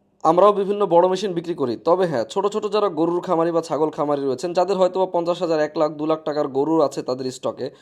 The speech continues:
বা ছাগল আছে স্টকে, তাদের যখন পঞ্চাশ হাজার টাকা, আশি হাজার টাকা, তিরিশ হাজার টাকা দামের একটা মেশিন কেনার কথা চিন্তা করতে হয়, তখন অনেক ভাবা চিন্তা করতে হয়। দেখা যাচ্ছে একটা চালানের তুলনায় একটা মেশিনই অন-, অনেক বেশি হয়ে যায়।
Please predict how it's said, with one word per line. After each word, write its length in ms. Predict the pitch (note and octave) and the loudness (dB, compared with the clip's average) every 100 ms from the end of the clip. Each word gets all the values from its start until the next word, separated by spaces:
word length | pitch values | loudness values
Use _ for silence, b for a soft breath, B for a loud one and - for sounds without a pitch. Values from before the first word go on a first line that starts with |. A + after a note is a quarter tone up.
| B - | B -4
বা 80 | C#3 | -2
ছাগল 320 | E3 D#3 E3 | 0 2 2
আছে 160 | D#3 | 0
স্টকে, 240 | D3+ D#3+ D#3+ | -4 -6 -6
তাদের 440 | D#3+ E3+ G#3+ G3+ | -4 -2 -2 -2
যখন 240 | F#3+ G3 G3+ - | -4 -2 -4 -2
পঞ্চাশ 260 | F#3 F#3 F#3 | -4 -4 -2
হাজার 200 | F3+ F3 | -2 0
টাকা, 200 | F3 D#3+ | -2 -2
আশি 180 | D#3+ | 0
হাজার 160 | F3 E3 | 0 0
টাকা, 160 | E3+ E3 E3 - | 0 -4 -6 -10
তিরিশ 200 | E3+ E3+ | -8 -4
হাজার 180 | F3 D#3+ | -2 -2
টাকা 160 | E3 D#3+ | -2 -2
দামের 160 | E3 | -2
একটা 120 | E3 | -2
মেশিন 320 | D3+ C#3 F3 E3+ | -4 -4 -6 -4
কেনার 200 | F3 E3+ | -4 -2
কথা 200 | D#3+ E3 | -4 -4
চিন্তা 300 | F3 E3+ E3+ | -6 -4 -4
করতে 240 | D#3+ D3+ | -4 -2
হয়, 140 | D3 E3+ B B | -4 -4 B B
তখন 180 | - G#3 | -2 2
অনেক 220 | G3+ G#3 | 2 2
ভাবা 200 | C#3+ D#3+ E3+ | 0 0 0
চিন্তা 240 | F3 D#3+ | 0 -2
করতে 260 | C#3 B2 B2+ | -2 -4 -4
হয়। 100 | A#2 | -2
দেখা 200 | C#3 D#3+ | -2 -2
যাচ্ছে 180 | D3+ | -2
একটা 140 | E3 E3 | -4 -6
চালানের 440 | E3 D#3 E3+ F3+ | 0 2 2 0
তুলনায় 340 | F3 F3+ F#3+ F3+ | -4 -4 -2 -2
একটা 100 | E3 | -2
মেশিনই 500 | D3+ D3 D#3+ D#3+ - | -2 -4 -4 -4 -4
অন-, 280 | G#2+ C#3 - | -4 -4 -4
অনেক 260 | E3 D#3 | -4 -2
বেশি 220 | C3+ C3 B2 | -4 -4 -6
হয়ে 100 | A2 | -6
যায়। 160 | G#2+ | -10